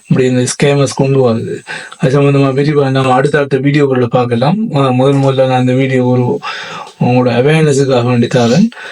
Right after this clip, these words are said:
ஆஹ், இப்படியான ஸ்கேம்கள் இல்லாட்டி இப்படியான இதுகள் வரக்குள்ள, ஈஸி மணியான சொல்லி வரக்குள்ள நீங்க அதுல இருந்து தவிர்த்து கொள்வது உங்களுக்கு நல்ல, உங்களோட, ஆஹ், பணத்துக்கு நல்ல, உங்களுடைய நிதிக்கும் நல்ல மாதிரி.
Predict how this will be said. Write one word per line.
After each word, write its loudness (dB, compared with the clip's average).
ஆஹ், 0
இப்படியான 2
ஸ்கேம்கள் 2
இல்லாட்டி 2
இப்படியான 0
இதுகள் 2
வரக்குள்ள, 0
ஈஸி 0
மணியான 0
சொல்லி 0
வரக்குள்ள 2
நீங்க 2
அதுல 2
இருந்து 2
தவிர்த்து 2
கொள்வது 0
உங்களுக்கு 2
நல்ல, 0
உங்களோட, 2
ஆஹ், 0
பணத்துக்கு 0
நல்ல, 0
உங்களுடைய 0
நிதிக்கும் 2
நல்ல 2
மாதிரி. -4